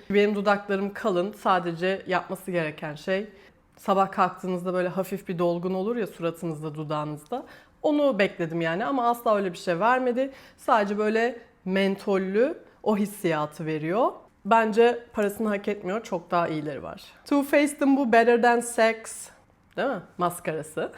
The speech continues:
<laughs> En azından bunda kabı o kadar güzel ki lüks hissiyatını alıyorsunuz ama parasına değer mi? Bu paraya Yves Saint Laurent bence alınabilir. Milk'in bu kaş maskarası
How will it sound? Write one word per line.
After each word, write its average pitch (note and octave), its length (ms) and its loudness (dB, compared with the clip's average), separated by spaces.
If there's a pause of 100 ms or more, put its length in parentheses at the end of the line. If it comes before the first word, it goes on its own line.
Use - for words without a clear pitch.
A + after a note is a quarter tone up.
(120)
<laughs> - 640 -2
En D4 140 10
azından E4+ 640 6
bunda C#4+ 640 6 (320)
kabı A#3 320 4
o A3 220 2
kadar C4+ 400 4
güzel C#4 480 2
ki F4+ 280 4 (100)
lüks C#4+ 300 0
hissiyatını A3+ 760 2
alıyorsunuz C#4 720 0
ama D#4+ 260 4
parasına D#4 580 0
değer C#4+ 360 4
mi? B3+ 320 2
Bu C#4 160 2
paraya A#3+ 600 4 (560)
Yves A3+ 220 2
Saint A#3 320 4
Laurent G#3+ 400 0 (480)
bence F3+ 640 0
alınabilir. D#3+ 840 -6 (200)
Milk'in C4 640 4
bu B3+ 380 4
kaş B3 380 0
maskarası F#3+ 1160 -2